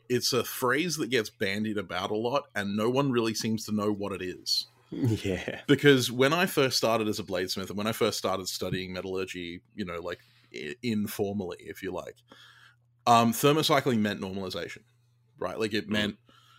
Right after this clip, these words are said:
Speaker 1: doing your normalization cycles. That was thermocycling your blade. It was taking it up to therm-, like, to,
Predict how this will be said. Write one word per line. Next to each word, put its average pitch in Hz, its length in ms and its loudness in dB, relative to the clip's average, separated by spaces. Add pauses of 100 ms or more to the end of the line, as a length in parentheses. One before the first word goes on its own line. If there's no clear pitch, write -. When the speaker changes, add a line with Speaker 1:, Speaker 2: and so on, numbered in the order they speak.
(140)
Speaker 1:
doing 123 220 6
your 117 100 4
normalization 98 540 0
cycles. - 400 -8
That 101 180 -2
was 110 200 -2
thermocycling 98 880 -2
your 101 120 -6
blade. 127 260 0
It 80 140 -6
was 95 200 -4
taking - 320 -6
it 107 80 0
up 117 120 -2
to 131 80 -4
therm-, 120 400 -2
like, 110 220 0
to, 101 280 0